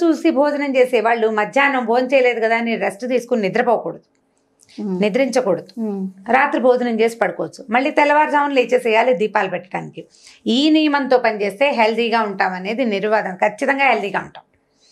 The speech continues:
Speaker 1: ఇలా పని చేయాలి. ఒకటి,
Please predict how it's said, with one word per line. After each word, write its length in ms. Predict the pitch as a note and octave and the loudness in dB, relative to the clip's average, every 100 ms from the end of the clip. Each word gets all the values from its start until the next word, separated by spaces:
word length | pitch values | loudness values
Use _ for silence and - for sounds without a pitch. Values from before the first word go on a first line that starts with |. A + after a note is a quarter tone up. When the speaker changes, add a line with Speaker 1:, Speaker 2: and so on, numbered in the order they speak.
| _ _ _ _ _ _ - | _ _ _ _ _ _ 0
Speaker 1:
ఇలా 200 | C4 C4+ | 4 4
పని 180 | A3+ A3 | 2 2
చేయాలి. 400 | G#3 E3+ D3 - _ _ - | 2 0 -4 -14 _ _ -2
ఒకటి, 340 | G3 F3+ E3+ | -2 -2 -8